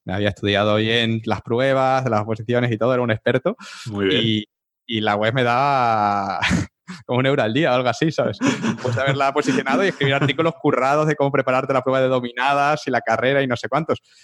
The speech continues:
Speaker 1: Y era por eso, porque cada clic creo que me pagaba diecisiete céntimos y tal, y a lo mejor de cien personas hacen dos clics,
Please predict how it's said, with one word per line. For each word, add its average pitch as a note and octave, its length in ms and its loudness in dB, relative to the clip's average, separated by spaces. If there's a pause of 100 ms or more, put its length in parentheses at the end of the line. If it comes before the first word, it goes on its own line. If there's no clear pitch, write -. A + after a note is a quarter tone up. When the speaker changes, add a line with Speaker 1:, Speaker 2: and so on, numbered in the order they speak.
(120)
Speaker 1:
Y A#2 120 0
era B2+ 160 2
por A#2+ 120 0
eso, - 160 -2
porque A#2 240 -6
cada G#2+ 220 2
clic A#2+ 320 -2
creo A#2 120 -4
que A2 100 0
me A2+ 60 0
pagaba A#2 400 0
diecisiete A2 640 -4
céntimos B2 680 -4 (340)
y - 80 -12
tal, B2 240 0
y F#2+ 60 -2
a G2 40 -2
lo G2 60 -2
mejor G#2+ 280 -2
de F#2 300 -6
cien A2 140 -8
personas A#2 360 -4
hacen G#2+ 200 -8
dos G#2 180 -2
clics, - 280 -4